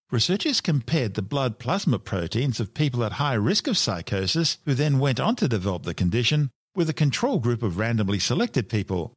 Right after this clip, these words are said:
finding differences in the levels of thirty-five blood proteins. They then used some of these protein differences to see if they could predict from a group of twelve-year-olds in the general population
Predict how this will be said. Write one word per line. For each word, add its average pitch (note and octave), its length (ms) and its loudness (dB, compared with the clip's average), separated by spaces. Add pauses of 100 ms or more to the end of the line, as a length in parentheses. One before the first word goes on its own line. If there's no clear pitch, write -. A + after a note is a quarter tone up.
finding F3 500 0
differences B2 600 0 (120)
in D3+ 100 2
the D#3 100 4
levels F3+ 280 2
of D3 120 0
thirty-five F#3 840 2
blood G2 280 -2
proteins. A2+ 800 0 (520)
They C3+ 160 0
then F#3+ 240 2
used D3+ 320 4
some G#2+ 160 2
of G2 80 2
these G2+ 140 0
protein D#3+ 420 2
differences G2+ 640 0
to - 80 -14
see - 160 0
if C4+ 140 -2
they A3 100 2
could - 160 -8
predict D3 380 0
from F#2+ 160 2
a F#2+ 40 2
group G#2+ 220 0
of F2 180 -4
twelve-year-olds A2+ 680 2
in G2+ 100 4
the F2 80 2
general F#3+ 300 2
population A2 800 0